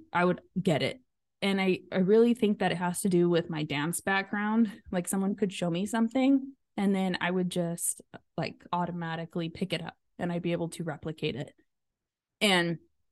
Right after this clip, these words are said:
so a lot of things came really easy to me. School was pretty easy to me, other than math. I hate math. <laughs> But, um, then I got the right teacher and I actually really enjoyed it. But anyway, that's not the point.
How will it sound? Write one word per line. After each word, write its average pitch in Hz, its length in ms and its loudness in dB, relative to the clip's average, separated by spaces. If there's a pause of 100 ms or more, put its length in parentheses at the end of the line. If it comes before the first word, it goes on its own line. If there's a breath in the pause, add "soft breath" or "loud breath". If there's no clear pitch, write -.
(160)
so 214 220 6
a - 20 4
lot 202 240 6
of 311 120 0
things 415 260 -2
came 269 300 6
really 180 240 2
easy 180 380 -4
to - 140 -12
me. - 180 -8
School 196 420 -4
was 233 160 2
pretty 214 240 0
easy 175 400 0
to 185 140 -4
me, 185 280 0
other 185 200 0
than 196 180 0
math. 160 280 -4
I 165 60 -6
hate 185 300 -4
math. 165 300 0
<laughs> - 40 -20 (520 soft breath)
But, 254 800 6
um, 185 440 2 (340)
then 277 140 6
I 381 60 4
got 403 120 8
the 370 80 4
right 247 140 8
teacher 247 240 4
and 170 80 2
I 170 40 2
actually 170 300 0
really - 380 -2
enjoyed 170 380 2
it. 196 240 -2 (280 loud breath)
But 214 200 6
anyway, 180 400 2 (260)
that's 190 160 -2
not 185 160 0
the - 60 -18
point. 151 240 -2